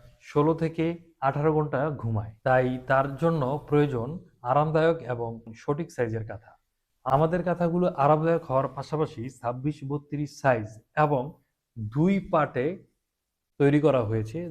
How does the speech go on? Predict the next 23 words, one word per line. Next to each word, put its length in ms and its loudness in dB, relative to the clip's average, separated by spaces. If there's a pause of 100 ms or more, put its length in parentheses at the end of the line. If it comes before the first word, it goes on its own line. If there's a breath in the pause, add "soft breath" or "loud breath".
(220)
যা 160 0
শূন্য 300 -2
থেকে 240 -2
দুই 180 -2
বছর 260 -4
পর্যন্ত 380 -10 (100)
অনায়াসে 400 -4
ব্যবহার 280 -2
করা 200 -14
যায়। 200 -18 (920)
অনেক 240 4
সময় 360 -2 (100)
কাঁথার 400 -2 (340)
রং 240 8 (220)
এবং 280 2 (640)
সেলাইকৃত 500 2 (100)
সুতার 400 0
কারণে 320 -2
বাচ্চার 400 -4
শরীরে 360 -2
ক্ষত 300 -4
দেখা 260 -2
দেয়। 180 -14